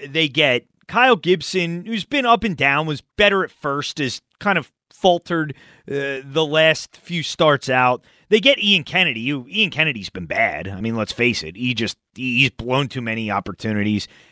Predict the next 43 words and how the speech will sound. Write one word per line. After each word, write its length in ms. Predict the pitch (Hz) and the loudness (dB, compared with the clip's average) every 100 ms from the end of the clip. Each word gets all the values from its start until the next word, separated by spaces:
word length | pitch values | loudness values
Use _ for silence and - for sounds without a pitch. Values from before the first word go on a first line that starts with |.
| _ | _
And 140 | 147 170 | -4 -4
they 80 | |
got 220 | 165 175 151 | 0 0 0
Hans 280 | 165 147 | -2 -4
Kraus, 500 | - - 160 156 143 | -8 -2 0 0 -2
who 280 | 156 135 127 - _ - | -4 -4 -4 -10 _ -10
is 60 | |
a 60 | 151 | -4
minor 340 | 170 180 170 | 2 4 2
leaguer. 400 | 143 151 143 151 | 0 -2 -2 0
I 120 | 147 | 2
don't 160 | 165 147 | 2 2
know. 360 | 147 143 139 131 | 2 2 0 -4
He's 280 | 120 120 | -10 -14
an 120 | 123 143 | -10 -2
interesting 500 | 165 - 156 - 139 | -2 0 -6 -4 -2
guy 180 | 139 | 2
to 80 | 135 | 2
watch. 540 | 120 135 143 - - - _ _ _ _ | 0 2 2 2 -6 -12 _ _ _ _
Uh, 60 | - | -6
w-, 280 | 156 170 190 | 0 4 4
w-, 220 | 170 180 | 4 2
you 160 | 175 202 | 4 6
were, 240 | 180 139 | 6 4
you 160 | 147 185 | 4 4
were 100 | 139 | 6
boots 300 | 151 147 139 | 4 2 0
on 60 | |
the 60 | 120 | -4
ground, 300 | 123 139 135 | 2 2 4
Mike. 200 | 135 127 | 2 2
What'd 160 | 160 | 0
you 60 | 143 | -2
think 260 | - 165 139 | -2 0 0
of 140 | 117 | -2
your 280 | 123 139 120 | 0 0 -2
look 280 | 107 139 135 | -2 -2 -2
at 80 | 113 | 0
Hans 280 | 143 120 | 0 -2
Kraus 360 | - 127 117 - | -2 2 2 0
on 100 | 101 | -8
Sunday 400 | - 107 92 90 | -8 -10 -6 -8
afternoon? 420 | 80 90 85 78 | -8 -16 -20 -20